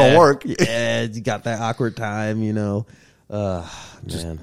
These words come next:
Speaker 1: retrying out for teams. No, I don't know. I love, dude, I love both of them, but, uh,
Speaker 2: Yeah, no. But, you know, wh-, hey, when we come back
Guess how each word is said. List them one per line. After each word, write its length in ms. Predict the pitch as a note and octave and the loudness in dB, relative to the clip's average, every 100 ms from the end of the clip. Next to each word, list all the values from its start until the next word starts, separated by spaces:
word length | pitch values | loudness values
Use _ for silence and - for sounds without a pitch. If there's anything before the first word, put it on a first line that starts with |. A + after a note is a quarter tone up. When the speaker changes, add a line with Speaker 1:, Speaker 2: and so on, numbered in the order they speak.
| - | -8
Speaker 1:
retrying 600 | F2+ F#2 F#2+ F2+ E2+ E2 | -6 -6 -6 -6 -4 -6
out 120 | E2 | -8
for 80 | F2 | -10
teams. 340 | E2 F#2+ F#2+ - _ _ _ | -12 -12 -14 -18 _ _ _
No, 200 | F#2 F#2 A2+ - - | -6 -4 -4 -8 -6
I 100 | G#2 | -4
don't 120 | G#2 | -4
know. 120 | E2+ | -4
I 160 | D2 C3 | -2 0
love, 200 | D3 C3 | 0 -2
dude, 120 | A2+ | -2
I 80 | A2+ | -2
love 200 | B2+ G#2 | -2 -2
both 200 | B2+ G#2+ | -4 -4
of 60 | E2+ | -8
them, 200 | D#2 D2+ | -10 -10
but, 200 | F2 E2+ | -8 -6
uh, 180 | D#2 D2 D#2 | -6 -8 -10
Speaker 2:
Yeah, 240 | G#2 F#2+ F2+ | -6 -6 -4
no. 300 | F2 E2 D#2+ _ | -6 -8 -12 _
But, 200 | - C#3 | -2 -2
you 80 | D3+ | 0
know, 220 | D#3 D3 B2+ | 0 0 0
wh-, 100 | C#3 | 0
hey, 160 | A#2+ | -2
when 180 | F#2+ G#2+ | -2 -2
we 140 | A2+ D3 | -2 -2
come 240 | - C3 | -4 -2
back 320 | B2 B2 B2 | 0 0 -4